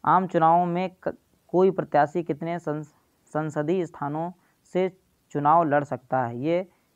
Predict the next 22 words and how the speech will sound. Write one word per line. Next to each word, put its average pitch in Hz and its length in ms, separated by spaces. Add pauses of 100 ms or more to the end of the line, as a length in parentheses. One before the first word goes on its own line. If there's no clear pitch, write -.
(340)
अधिकतम 143 460
दो। 123 380
राष्ट्रपति 170 600
एवं 151 240
राष्ट्रपति 151 560
के 175 120
निर्वाचन 139 500
संबंधी 139 460
विवादों 139 440
पर 160 160
कौन 156 220
निर्णय 151 360 (440)
ले, 147 220 (260)
कर 180 140
सकता 139 340
है? 127 120
ये 143 80
उच्चतम 170 520 (340)
न्यायालय। 120 420 (520)
अगला 139 220
क्वेश्चन 151 280
है, 165 160